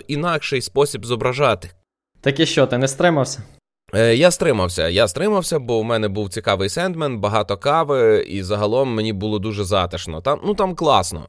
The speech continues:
Speaker 1: Я би, я наполягаю, щоб ви сходили в цю крамничку, як будете у Львові з туристичним візитом. Ну, а якщо ви львів'янин, то я не знаю, чому ви не відвідуєте цю крамничку.
Speaker 2: Мгм.
Speaker 1: Вона крута.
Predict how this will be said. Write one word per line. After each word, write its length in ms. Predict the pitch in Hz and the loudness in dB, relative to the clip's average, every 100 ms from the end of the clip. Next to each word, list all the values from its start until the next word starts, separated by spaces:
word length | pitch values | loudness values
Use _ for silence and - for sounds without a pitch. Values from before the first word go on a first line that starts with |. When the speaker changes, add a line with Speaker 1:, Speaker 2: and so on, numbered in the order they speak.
| _ _ - 90 | _ _ -12 0
Speaker 1:
Я 180 | 139 | 2
би, 440 | 151 156 120 92 101 | 4 2 2 2 2
я 320 | 170 170 147 | 4 4 4
наполягаю, 680 | 143 147 160 156 180 165 123 | 2 0 2 4 4 4 2
щоб 300 | - 113 123 | -2 -6 -4
ви 160 | 147 | -4
сходили 420 | 156 156 147 143 | -4 -2 0 2
в 40 | 123 | 0
цю 140 | 117 | -2
крамничку, 540 | 110 120 170 220 - 123 | -4 -2 2 0 0 0
як 220 | 113 107 | 0 -2
будете 300 | 139 135 131 | -4 -2 -2
у 120 | 120 | -2
Львові 520 | 113 175 160 127 107 | 0 0 4 2 2
з 340 | 101 104 107 104 | -2 2 4 4
туристичним 680 | 131 123 - 135 - 117 | 0 -2 -2 -4 -2 -4
візитом. 420 | 113 131 175 127 | -4 -2 0 2
Ну, 100 | 107 | 4
а 60 | 110 | 6
якщо 380 | 113 110 - 127 | 6 4 2 2
ви 140 | 120 | 2
львів'янин, 720 | 110 107 92 101 135 143 110 | 0 0 2 4 4 2 -2
то 200 | 92 101 | 0 2
я 140 | 101 110 | 4 2
не 100 | 107 | 2
знаю, 200 | 117 113 | 0 0
чому 240 | 95 98 | 0 -2
ви 100 | 107 | 0
не 140 | 101 98 | 0 0
відвідуєте 640 | 95 90 127 131 110 95 | -2 -2 -2 0 0 -2
цю 160 | - | -8
крамничку. 560 | 95 95 92 78 - - - | -4 -4 -2 -6 -8 -12 -12
Speaker 2:
Мгм. 240 | 110 110 107 | -10 -10 -2
Speaker 1:
Вона 260 | 98 117 151 | 2 2 0
крута. 420 | - 107 - | -4 -4 -2